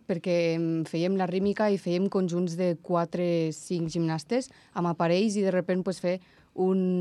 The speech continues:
un conjunt amb set, vuit persones i sense, sense aparells és, és un canvi molt, molt, molt gran.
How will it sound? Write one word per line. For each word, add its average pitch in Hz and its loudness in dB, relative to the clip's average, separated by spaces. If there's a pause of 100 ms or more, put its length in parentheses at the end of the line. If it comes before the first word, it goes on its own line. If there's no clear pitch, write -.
un 180 -2
conjunt 190 0
amb 165 0
set, 180 -2
vuit 175 0
persones 196 0
i 185 0
sense, 170 -2 (360)
sense 165 -2
aparells 156 -2
és, 180 -6
és 165 -8 (220)
un 160 -4
canvi 156 -4
molt, 151 -6
molt, 139 -12
molt 139 -16
gran. 131 -18